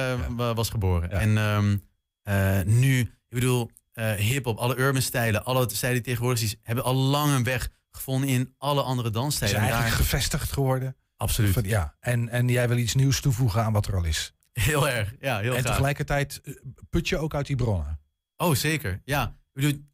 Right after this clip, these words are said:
Speaker 2: ehm,
Speaker 1: Wat
Speaker 2: ja.
Speaker 1: maakt, wat maakt die toevoeging die jij doet in de moderne dans? Kan je aangeven wat,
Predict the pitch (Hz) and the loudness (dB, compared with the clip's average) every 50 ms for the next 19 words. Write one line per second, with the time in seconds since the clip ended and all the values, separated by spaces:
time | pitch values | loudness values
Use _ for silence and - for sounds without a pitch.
0 | _ _ - 123 120 120 120 117 113 120 175 180 175 190 190 190 - 104 98 - | _ _ -8 -4 -2 0 0 0 0 0 -2 -2 0 0 2 2 2 2 0 0
1 | - - 160 160 - - 170 170 156 - - 151 - - 208 180 156 190 190 - | -2 -2 -4 -4 -2 -2 -2 -2 -2 -2 -4 -4 -2 -2 -2 0 0 0 0 2
2 | 170 165 156 151 143 135 135 131 135 131 120 143 - - - 143 127 117 113 117 | 2 2 4 4 4 2 2 2 0 0 0 0 -2 -2 -2 0 0 2 2 2
3 | 120 117 113 110 110 110 113 143 180 - - - - - _ _ _ _ _ _ | 2 2 2 2 2 2 2 2 0 -2 -2 -4 -6 -8 _ _ _ _ _ _
4 | _ _ _ _ _ _ - 165 165 175 165 156 170 160 143 - 156 151 135 - | _ _ _ _ _ _ -4 0 0 0 2 2 0 0 2 2 2 2 2 2
5 | 143 131 120 120 117 117 113 113 113 147 147 147 - | 0 0 0 -2 -6 -10 -12 -6 -2 -2 -2 -2 -2